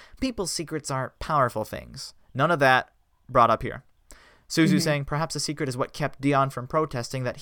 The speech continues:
Speaker 1: he was accused unjustly." Not brought up here.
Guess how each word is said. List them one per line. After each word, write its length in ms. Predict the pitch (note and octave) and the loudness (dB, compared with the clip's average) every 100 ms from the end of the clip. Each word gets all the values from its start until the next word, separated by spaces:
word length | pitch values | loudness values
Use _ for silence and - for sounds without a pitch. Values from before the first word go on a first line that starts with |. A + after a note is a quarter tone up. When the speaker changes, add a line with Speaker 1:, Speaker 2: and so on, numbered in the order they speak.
| F#3 | -8
Speaker 1:
he 120 | E3+ | -4
was 160 | D3+ C3+ | -2 -4
accused 340 | - C3+ B2+ | -2 -4 -2
unjustly." 680 | B2 A#2 E3 - - - - _ _ | -4 -4 -6 -6 -12 -14 -16 _ _
Not 180 | - G#2 | -8 -2
brought 180 | A#2+ A2 | 2 2
up 120 | A2 | 2
here. 180 | C#3+ F#3 | -2 -4